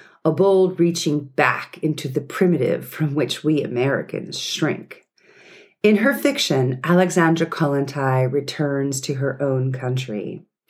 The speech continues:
One meets in her stories an entirely different woman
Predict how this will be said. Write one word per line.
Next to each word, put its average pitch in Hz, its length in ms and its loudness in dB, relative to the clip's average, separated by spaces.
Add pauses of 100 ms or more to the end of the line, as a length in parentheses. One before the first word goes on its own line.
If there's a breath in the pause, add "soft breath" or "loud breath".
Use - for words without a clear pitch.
(520 soft breath)
One 185 320 6
meets 202 380 4
in 180 140 4
her 175 120 4
stories 147 760 2
an 175 120 6
entirely 170 840 2
different 151 420 -2
woman 131 480 -2